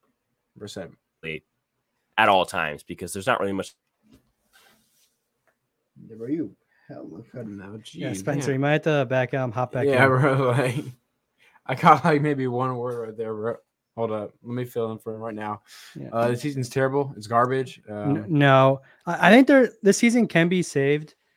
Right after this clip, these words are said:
Speaker 3: if the characters that were interesting take over the season. So if Cody is very involved in the season, if Sammy is very involved,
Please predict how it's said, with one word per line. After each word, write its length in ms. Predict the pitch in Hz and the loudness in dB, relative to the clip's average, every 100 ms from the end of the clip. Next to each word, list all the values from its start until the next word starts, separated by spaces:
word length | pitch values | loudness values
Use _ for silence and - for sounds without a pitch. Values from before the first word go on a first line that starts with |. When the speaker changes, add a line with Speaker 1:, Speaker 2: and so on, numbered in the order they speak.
| _ _ _ - | _ _ _ -2
Speaker 3:
if 340 | 165 170 - - | 4 4 2 -8
the 140 | 165 | -6
characters 400 | - 160 156 143 | 0 0 2 0
that 180 | 147 127 | -2 -2
were 320 | 120 135 147 | -2 0 0
interesting 760 | 151 151 170 156 170 165 165 147 | -2 -4 -4 -4 -2 -2 -2 -6
take 260 | - 135 135 | -4 -2 -2
over 180 | 120 117 | -4 -6
the 100 | 110 | -8
season. 420 | 113 104 101 104 | -10 -10 -12 -10
So 220 | 127 120 | -6 -6
if 100 | 110 | -2
Cody 520 | 156 156 156 160 143 _ _ _ _ 156 | 4 4 4 0 -4 _ _ _ _ -6
is 140 | 131 | -2
very 280 | 135 143 143 | 2 2 0
involved 360 | 131 131 131 | 0 0 0
in 60 | 131 | -2
the 60 | 127 | -6
season, 360 | 131 120 120 | -6 -6 -4
if 100 | 117 | -8
Sammy 400 | - 131 135 143 | -4 -2 -2 -2
is 100 | 127 | -4
very 240 | 127 127 123 | -4 -4 -6
involved, 540 | 117 117 117 117 | -6 -6 -4 -6